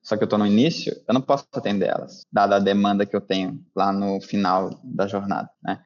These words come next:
Então, eu criei esse programa justamente pra poder oferecer pra essas pessoas, então, obviamente, o programa tem um valor muito mais acessível, e o, o, o segundo intuito é justamente ajudar as pessoas por toda essa jornada, porque é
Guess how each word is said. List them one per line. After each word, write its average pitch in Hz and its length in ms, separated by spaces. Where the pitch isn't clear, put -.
Então, 104 300
eu 104 60
criei 113 460
esse 107 160
programa 104 240
justamente 104 300
pra - 100
poder 104 340
oferecer 107 380
pra 95 120
essas 101 160
pessoas, 160 380
então, 95 200
obviamente, 95 440
o - 40
programa 92 240
tem 85 140
um 95 100
valor 95 260
muito 95 220
mais 95 180
acessível, - 380
e 160 360
o, 123 960
o, 110 540
o 117 60
segundo 113 280
intuito 113 280
é 120 40
justamente 110 760
ajudar 107 300
as 123 80
pessoas 113 320
por - 140
toda 107 200
essa 104 140
jornada, 101 340
porque - 200
é 104 200